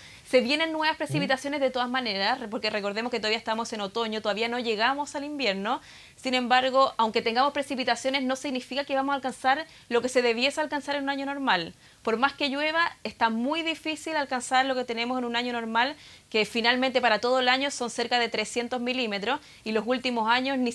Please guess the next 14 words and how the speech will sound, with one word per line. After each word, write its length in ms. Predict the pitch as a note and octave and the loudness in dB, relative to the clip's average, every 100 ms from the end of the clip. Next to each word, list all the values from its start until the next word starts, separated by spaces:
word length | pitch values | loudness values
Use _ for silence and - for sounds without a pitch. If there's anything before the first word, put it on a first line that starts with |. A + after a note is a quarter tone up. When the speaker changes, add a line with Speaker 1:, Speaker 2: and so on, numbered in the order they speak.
| - | -2
Speaker 1:
ni 120 | A#3+ | 0
a 40 | A#3+ | 0
los 120 | A3+ | 0
cien 260 | - C#4 C#4 | 0 0 2
milímetros 460 | C4+ C#4+ B3+ F3+ | 0 0 -2 0
hemos 160 | F3 F3+ | -2 -2
llegado. 420 | F3+ F3+ E3 E3+ - - - | -4 -4 -4 -8 -16 -20 -10
O 60 | G3+ | -6
sea, 300 | A#3+ A3 - - - - | 2 2 0 -10 -14 -2
todavía 280 | A#3 G#3+ B3+ | 4 6 6
Speaker 2:
Ya. 120 | B3+ | 6
Speaker 1:
quedan 240 | C4+ B3+ | 4 4
muchas 340 | A#3+ C#4 D4+ C#4+ | 2 0 0 -2
precipitaciones, 800 | C4+ C4+ B3 A3+ - C4 C#4+ | -4 -2 -2 -2 0 0 -2